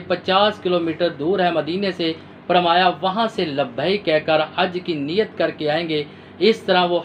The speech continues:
حج اور عمرہ بھی کریں گے۔ اور اس کے بعد ان کا چالیس سال دور حکومت ہے، اور اس کے دوران حضرت عیسیٰ علیہ الصلوۃ والسلام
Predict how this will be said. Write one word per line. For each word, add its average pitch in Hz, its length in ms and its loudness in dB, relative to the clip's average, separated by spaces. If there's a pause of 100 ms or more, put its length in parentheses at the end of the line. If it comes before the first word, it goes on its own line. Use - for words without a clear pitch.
حج 175 260 2
اور 170 100 4 (100)
عمرہ 156 280 2
بھی 151 180 -2
کریں 131 240 0
گے۔ 110 100 -4 (760)
اور 202 180 6 (160)
اس - 120 -4
کے 294 140 2
بعد 262 260 6 (320)
ان 269 220 2
کا 277 140 4 (120)
چالیس 262 360 4
سال 262 300 6
دور 214 160 4 (100)
حکومت 254 480 0
ہے، 196 200 6 (440)
اور 196 200 6 (100)
اس 247 260 0
کے 233 120 6
دوران 185 440 4 (200)
حضرت 233 400 2
عیسیٰ 214 360 0
علیہ 240 180 4
الصلوۃ 190 420 2
والسلام 185 480 2